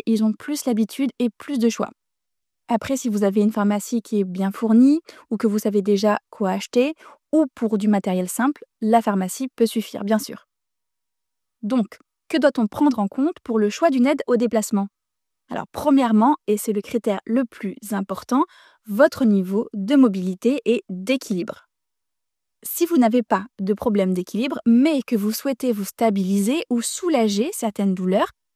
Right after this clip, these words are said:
ça sera plutôt l'utilisation d'une canne. Par contre,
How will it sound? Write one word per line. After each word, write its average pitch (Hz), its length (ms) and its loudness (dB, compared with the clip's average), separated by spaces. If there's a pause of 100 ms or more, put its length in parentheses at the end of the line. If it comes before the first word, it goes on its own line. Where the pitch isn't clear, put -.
(200)
ça 311 160 0
sera - 240 -2
plutôt 233 320 -2
l'utilisation 220 580 -2
d'une 247 220 4 (120)
canne. 185 280 -2 (840)
Par 302 180 -2
contre, - 360 -8